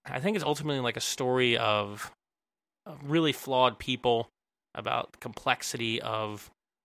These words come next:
of ruling, the pursuit of power and its consequences. I mean, 'cause ultimately the, the person who takes ultimate power at the end, Bran,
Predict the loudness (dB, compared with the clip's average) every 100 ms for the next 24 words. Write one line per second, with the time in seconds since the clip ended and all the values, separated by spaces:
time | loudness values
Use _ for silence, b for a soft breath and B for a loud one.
0 | _ _ -14 -12 -4 0 2 4 2 0
1 | -4 -6 -4 -2 -4 -6 4 6 8 4
2 | 2 -4 -10 0 0 0 -6 -4 -4 -4
3 | -6 -8 -14 _ _ _ _ 0 2 0
4 | 2 2 2 2 2 2 0 -2 2 2
5 | 2 -4 -2 -4 -2 -2 -2 -4 -6 -6
6 | 2 2 4 -2 -2 2 4 4